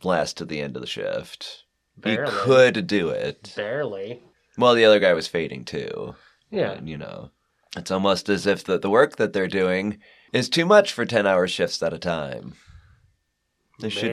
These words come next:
Speaker 2: Maybe,
Speaker 1: be
Speaker 2: maybe they should be
Speaker 1: breaks.
Speaker 2: shorter shifts with breaks.
Speaker 1: Shorter shifts.
Speaker 2: <clears throat> Keep people fresh so that the machine doesn't explode and kill people.
Speaker 1: Automation.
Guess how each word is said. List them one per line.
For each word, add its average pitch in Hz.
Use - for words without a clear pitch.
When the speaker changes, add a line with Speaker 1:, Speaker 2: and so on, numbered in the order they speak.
Speaker 2:
Maybe, 110
Speaker 1:
be -
Speaker 2:
maybe 131
they 139
should 135
be 147
Speaker 1:
breaks. 170
Speaker 2:
shorter 160
shifts -
with 117
breaks. 165
Speaker 1:
Shorter 135
shifts. 101
Speaker 2:
<clears throat> -
Keep 123
people 135
fresh 165
so 107
that 107
the 117
machine 170
doesn't 123
explode 113
and 143
kill 185
people. 117
Speaker 1:
Automation. 143